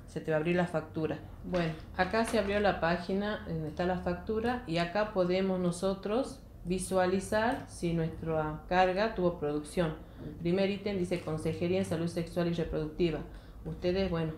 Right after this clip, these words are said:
van a tomar conocimiento de cuántos talleres han hecho al mes y,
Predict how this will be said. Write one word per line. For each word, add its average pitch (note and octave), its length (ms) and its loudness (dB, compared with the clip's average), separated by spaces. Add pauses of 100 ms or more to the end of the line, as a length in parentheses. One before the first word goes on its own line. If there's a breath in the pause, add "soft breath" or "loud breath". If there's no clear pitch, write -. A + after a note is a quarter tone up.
(100)
van C#3+ 160 -4
a C#3 100 -4
tomar D#3+ 240 0
conocimiento F3 520 0
de D3 120 -2
cuántos F3+ 400 -2
talleres F3 460 2
han D#3 140 0
hecho E3 260 0
al F3 80 2
mes F#3 300 2 (500 loud breath)
y, F3+ 340 0